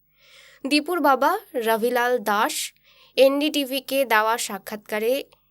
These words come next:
যে কথাগুলো বলেছেন, সেগুলো নিছক শোক ছিল না। তিনি বলেন, "সরকার থেকে তাদের কেউ কোনো আশ্বাস দেয়নি। এমনকি ছেলের মৃত্যুর খবরও প্রথম জানতে পেরেছেন Facebook থেকে।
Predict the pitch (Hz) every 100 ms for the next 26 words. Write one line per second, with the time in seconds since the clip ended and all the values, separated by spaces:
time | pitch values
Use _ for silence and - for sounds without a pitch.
0 | - 233 226 190 226 226 254 202 196 220
1 | 254 220 196 240 _ - 269 269 294 254
2 | 220 - 262 - 247 - 226 214 - -
3 | 180 165 170 - _ _ - - - 269
4 | 269 254 247 311 285 330 _ _ _ _
5 | - - - 277 302 - 392 403 339 339
6 | 359 359 294 233 277 269 269 285 311 294
7 | 277 285 233 202 - - 233 214 175 175
8 | 170 - _ _ _ _ _ - 220 269
9 | 294 320 320 - 269 277 262 240 254 -
10 | 320 311 - 233 240 302 285 262 254 269
11 | 277 254 220 214 233 302 302 302 311 349
12 | 370 480 _ _ _ _ - 247 208 208
13 | 226 - 180 -